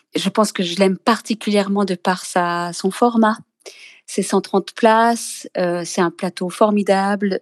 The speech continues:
qui offre vraiment des créations, euh, contemporaines. C'est un théâtre de création d'abord, quand même, c'est juste, euh,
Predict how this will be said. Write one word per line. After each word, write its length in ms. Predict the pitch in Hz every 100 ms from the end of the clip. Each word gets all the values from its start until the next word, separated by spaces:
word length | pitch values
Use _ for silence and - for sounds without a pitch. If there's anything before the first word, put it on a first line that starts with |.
| -
qui 240 | - 196
offre 400 | 190 180 - - _ - - - _ -
vraiment 360 | 180 196 202
des 160 | 190 170
créations, 880 | - 190 185 - - 202 196 202 196
euh, 500 | 180 165 160 165 160 156 170 -
contemporaines. 880 | 196 - 180 - 190 190 190 190 190
C'est 140 | 170
un 80 | 151
théâtre 180 | 214 208
de 60 |
création 560 | - - 247 233 - 262
d'abord, 380 | - - 175 -
quand 80 | 196
même, 140 | 190
c'est 140 | - 175
juste, 340 | 180 -
euh, 80 | -